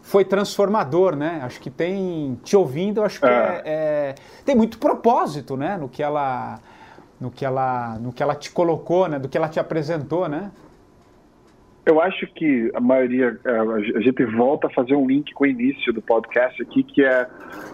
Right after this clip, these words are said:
Speaker 2: é, exatamente esse lance do pensamento para a ação. Enquanto a gente tá educando nossos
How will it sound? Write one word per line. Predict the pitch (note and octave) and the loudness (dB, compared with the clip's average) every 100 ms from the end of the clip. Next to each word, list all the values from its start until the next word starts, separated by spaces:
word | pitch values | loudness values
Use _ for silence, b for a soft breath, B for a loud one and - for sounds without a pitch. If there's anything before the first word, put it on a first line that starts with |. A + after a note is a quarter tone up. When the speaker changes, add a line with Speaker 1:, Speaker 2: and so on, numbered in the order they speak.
| - - | -8 0
Speaker 2:
é, | B2 B2 A#2+ A#2 A2+ A#2 | 2 4 2 0 -2 0
exatamente | B2+ B2+ C#3 D#3 B2+ C3 D3 | 0 0 0 2 2 0 -2
esse | D3 | -2
lance | C#3 C#3 - | 0 0 0
do | C3+ | 0
pensamento | D3+ D3+ C3 C#3 C#3 | 0 2 2 2 0
para | D3 D3 | 0 0
a | C#3+ | -2
ação. | - A#2 G#2 - B B - | -4 -2 -2 -8 B B -4
Enquanto | B2+ D#3 G3+ G#3+ F#3+ | 2 4 4 4 2
a | D#3 | 2
gente | C#3+ D#3 | 0 -4
tá | - D#3 C#3 - | 0 2 2 0
educando | C#3 C#3+ D3+ D3+ D#3+ | -2 -2 -2 -2 0
nossos | D#3 D3+ - | 2 0 -2